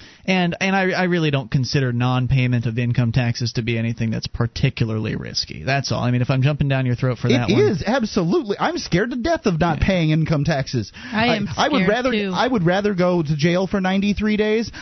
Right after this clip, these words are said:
Speaker 2: I can set that up, and that would be just fine with me. I'd rather do your whole couch nonsense, um, than, than I
Speaker 1: Really?
Speaker 2: would, um, to, to not pay taxes. I'm
Speaker 1: Hmm.
Speaker 2: petrified of that.
Speaker 1: Hmm. Yeah, well, I
Speaker 2: Because
Speaker 1: guess
Speaker 2: the
Speaker 1: they've done a
Speaker 2: fact
Speaker 1: good
Speaker 2: is,
Speaker 1: job of scaring you.
Speaker 2: they're, they're go-, well, look, man,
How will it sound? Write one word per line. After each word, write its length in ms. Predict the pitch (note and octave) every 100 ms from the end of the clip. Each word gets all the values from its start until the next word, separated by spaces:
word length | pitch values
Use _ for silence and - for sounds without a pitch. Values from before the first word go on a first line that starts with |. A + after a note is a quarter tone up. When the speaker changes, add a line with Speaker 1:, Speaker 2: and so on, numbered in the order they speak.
| -
Speaker 2:
I 100 | F#3
can 180 | A#3+ D3+
set 300 | - F#3+ -
that 160 | F#3
up, 160 | F#3 G#3
and 160 | D#3+
that 140 | F3 F#3
would 100 | E3+
be 140 | F3
just 320 | C3+ F3 -
fine 320 | - F#3+ F#3 F3+
with 140 | D#3
me. 260 | F3 D#3+ G#2+ - -
I'd 200 | F3 A3+
rather 220 | G#3+ G3+
do 160 | E3 G3
your 220 | F#3 F#3
whole 240 | D#3+ E3+
couch 400 | - - F3+ - E3+
nonsense, 800 | F3+ F#3+ F#3+ - A3 A3+ - - - D4 F3+
um, 280 | D#3 C#3+ C#3
than, 180 | E3+ D#3+ C#3
than 160 | D#3+
I 100 | -
Speaker 1:
Really? 100 | -
Speaker 2:
would, 220 | D#3+ B2+ D3+
um, 280 | C#3 B2+ B2
to, 120 | B2
to 140 | C#3+
not 200 | D3+ C#3+
pay 140 | C#3+ A2+
taxes. 560 | E3+ D3 - G2+ - - -
I'm 200 | A#3+ A#2
Speaker 1:
Hmm. 60 | -
Speaker 2:
petrified 800 | - - - F#3 D3 B2 G2+ F#2+
of 100 | F2
that. 320 | F2+ - - -
Speaker 1:
Hmm. 120 | A#3 B2+ _ _ -
Yeah, 160 | C3 F#3+
well, 160 | C3+
I 60 | G3
Speaker 2:
Because 80 | C#3+ C#3+
Speaker 1:
guess 40 |
Speaker 2:
the 60 | D3
Speaker 1:
they've 80 |
done 80 | C3+
a 40 | D3+
Speaker 2:
fact 80 | C#3+
Speaker 1:
good 40 |
Speaker 2:
is, 60 | -
Speaker 1:
job 200 | D#3 D#3+
of 60 | E3
scaring 320 | D#3 B2+ A#2+
you. 80 | E3
Speaker 2:
they're, 160 | G3+
they're 140 | F3 F3
go-, 120 | E3 C#3
well, 140 | D#3+ E3
look, 280 | D#3 D4+ -
man, 300 | D#3 C#3